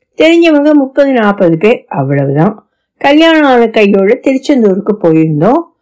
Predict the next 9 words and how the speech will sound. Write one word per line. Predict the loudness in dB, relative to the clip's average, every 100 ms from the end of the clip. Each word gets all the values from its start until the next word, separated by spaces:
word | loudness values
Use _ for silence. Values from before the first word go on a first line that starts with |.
| _ _
அங்க | -2 0 2 2
ஒரு | 2 2
வெள்ளைக்காரன் | 2 0 0 0 0 0 0
கோவிலுக்கு | 2 2 2 -2 -2 0
எப்படி | -2 0 -2
போறதுன்னு | 0 0 0 0 0
வழி | 0 2 0
கேட்டுக்கிட்டு | 0 -2 -2 -4 -4 -2
இருந்தான். | 0 -2 -2 -2 -4 -6